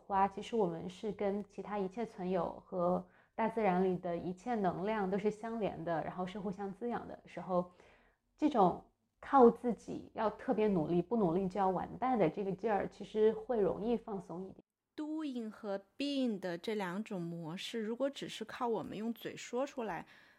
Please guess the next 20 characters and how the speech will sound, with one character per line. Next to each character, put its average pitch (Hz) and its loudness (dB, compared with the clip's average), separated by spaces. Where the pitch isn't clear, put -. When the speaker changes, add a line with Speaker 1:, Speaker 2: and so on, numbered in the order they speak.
Speaker 2:
我 196 -8
觉 196 -8
得 226 -6
还 240 -6
是 254 -6
很 185 -6
少 208 -6
有 165 -6
人 151 -6
能 170 -8
够 202 -6
理 175 -6
解 - -10
它 - -6
们 233 -4
意 262 2
味 180 -2
着 131 -12
什 - -14
么。 - -14